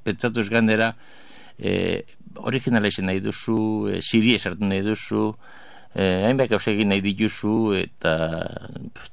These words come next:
teik horre, prentzan erabiltzen da muden, ba, mila eta zortziren edo bi mila karakteretan barruen sartzeko, ba,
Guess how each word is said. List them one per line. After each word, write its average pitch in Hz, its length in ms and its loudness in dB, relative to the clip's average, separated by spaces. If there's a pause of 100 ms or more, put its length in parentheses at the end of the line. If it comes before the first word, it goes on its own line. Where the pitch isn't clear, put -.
teik 82 260 -6
horre, 90 320 0 (1040)
prentzan 104 360 2
erabiltzen 101 520 4
da 101 80 4
muden, 101 340 4
ba, 90 140 0
mila 98 260 2
eta 82 140 -2
zortziren 92 560 0
edo 87 140 2
bi 95 120 2
mila 110 220 6
karakteretan 98 1120 0
barruen 107 320 4
sartzeko, 98 580 0
ba, 85 140 0